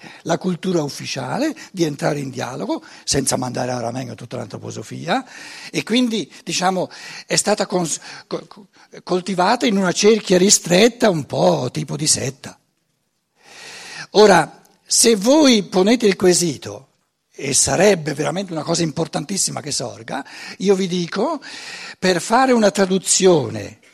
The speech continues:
cosa non perfetta non ci sarà mai, perfetto è solo il tedesco, no? Non si può fare una traduzione perfetta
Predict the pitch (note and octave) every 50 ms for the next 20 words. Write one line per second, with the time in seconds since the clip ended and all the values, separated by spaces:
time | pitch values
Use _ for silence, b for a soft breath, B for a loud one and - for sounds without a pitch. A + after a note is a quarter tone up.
0 | _ - - D3+ D3+ B2+ B2 A2 A2 A#2 B2 A#2 A#2 A2+ A2+ A2 A2 A2 - C3+
1 | B2+ - C#3+ - - - C3+ G#2+ - - - G#2+ G#2 G#2+ G#2 G#2+ G#2+ F#2+ E2+ -
2 | _ _ _ _ _ _ _ - - G2+ - C3 - - B2+ - B2 A#2+ - -
3 | - A2+ G2+ F#2+ - - - - _ _ _ - B2+ - - b b b b b
4 | b D3 B2+ - B2+ C3 B2 - A#2+ B2 A#2+ A2+ - A#2 A2+ - - B2 A2+ -
5 | A2+ G#2+ - - C3 C3 - - B2 A#2